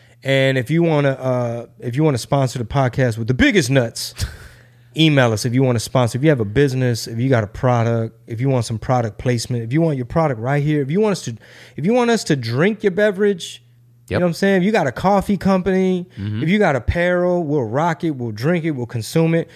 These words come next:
Speaker 1: we'll put it on display.
Speaker 2: Only stipulation is you gotta be America first.
Speaker 1: Yeah. And another thing, too, is this studio, I mean,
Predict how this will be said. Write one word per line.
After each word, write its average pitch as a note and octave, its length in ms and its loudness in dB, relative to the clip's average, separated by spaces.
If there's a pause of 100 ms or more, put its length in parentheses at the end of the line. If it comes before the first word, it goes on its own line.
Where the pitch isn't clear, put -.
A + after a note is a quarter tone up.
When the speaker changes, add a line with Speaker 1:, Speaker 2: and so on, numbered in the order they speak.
(560)
Speaker 1:
we'll G3+ 160 2
put F3+ 180 4
it D3 60 4
on B2+ 180 0
display. D3+ 680 0 (560)
Speaker 2:
Only C3+ 160 2
stipulation C3+ 500 0
is F#2 80 -2
you G2 60 -2
gotta G2+ 140 0
be G2+ 80 -2
America G2 320 -4
first. - 440 -8 (320)
Speaker 1:
Yeah. C#3+ 320 0 (360)
And D3+ 120 4
another F#3+ 240 4
thing, D3+ 180 0
too, E3+ 240 2
is G#2+ 280 -2 (880)
this D3+ 260 0
studio, D#3 600 0 (720)
I C#3 80 2
mean, D3 380 2